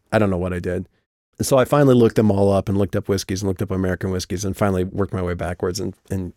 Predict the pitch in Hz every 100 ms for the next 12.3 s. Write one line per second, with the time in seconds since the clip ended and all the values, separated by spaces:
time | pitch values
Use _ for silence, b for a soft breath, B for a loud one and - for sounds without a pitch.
0 | - 92 92 - 110 - - 107 107 -
1 | 98 - 117 - - - 247 269 269 214
2 | 202 190 170 143 135 110 95 - 120 127
3 | 127 127 120 214 170 135 - 131 117 120
4 | 120 104 110 - 107 98 - - 110 107
5 | 98 92 95 104 95 98 98 95 92 92
6 | 92 92 90 - _ - 113 113 107 101
7 | 98 90 95 92 92 92 92 - - 107
8 | 98 92 90 85 95 95 92 92 95 92
9 | - _ _ - - 87 - - 95 90
10 | - _ _ _ _ 113 110 101 98 107
11 | 104 107 101 101 95 - 90 80 - 107
12 | 104 113